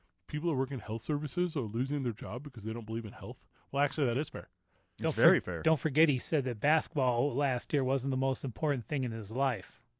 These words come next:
Speaker 1: I'm okay with that.
Speaker 2: Sure.
Speaker 3: And he, and you can
Speaker 2: Fine.
Speaker 3: just remember last year he came and go as he wanted, and that hurt the team 'cause everything fell on Kevin Durant in the playoffs.
Speaker 1: I'm okay with that.
Speaker 2: And nothing wrong with the silver.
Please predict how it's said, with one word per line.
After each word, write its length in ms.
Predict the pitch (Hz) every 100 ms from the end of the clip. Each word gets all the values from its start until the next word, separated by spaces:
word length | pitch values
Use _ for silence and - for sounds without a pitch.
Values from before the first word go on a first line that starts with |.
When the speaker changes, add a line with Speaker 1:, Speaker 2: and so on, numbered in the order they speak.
| _ _ _ _
Speaker 1:
I'm 140 | 139 180
okay 200 | 170 165
with 100 | 151
that. 280 | 156 143 _
Speaker 2:
Sure. 320 | - - 123 156
Speaker 3:
And 120 | 123
he, 200 | 131 147
and 240 | 147 147
you 80 | 151
can 100 | 104
Speaker 2:
Fine. 200 | 110 123
Speaker 3:
just 80 | 123
remember 300 | 135 139 139
last 380 | 139 139 139 -
year 80 |
he 140 | 147 139
came 280 | - 165 147
and 120 | 139
go 180 | 139 143
as 140 | 135
he 100 | 131
wanted, 380 | 123 127 143 156
and 80 | 131
that 160 | 156
hurt 220 | 143 165 143
the 80 |
team 320 | 139 185 202 170
'cause 200 | 147 135
everything 440 | 147 156 170 143
fell 260 | - 165 147
on 160 | 147
Kevin 360 | 135 - 120 151
Durant 380 | 139 139 175 196
in 40 |
the 160 | 131 113 -
playoffs. 600 | - 139 170 151 - - _ _ _ _ _ _ _ _ _ _ _ _ _ _ _ _ - - - - -
Speaker 1:
I'm 120 | 117 147
okay 180 | 175
with 120 | 175 160
that. 220 | 170 151 _ - _ _ _ _ _ _ _ _ _ _ _ _ _ _ _ _ -
Speaker 2:
And 100 | 208
nothing 220 | 233 120
wrong 180 | 113 104
with 140 | 101
the 60 | 95
silver. 460 | - 120 135 180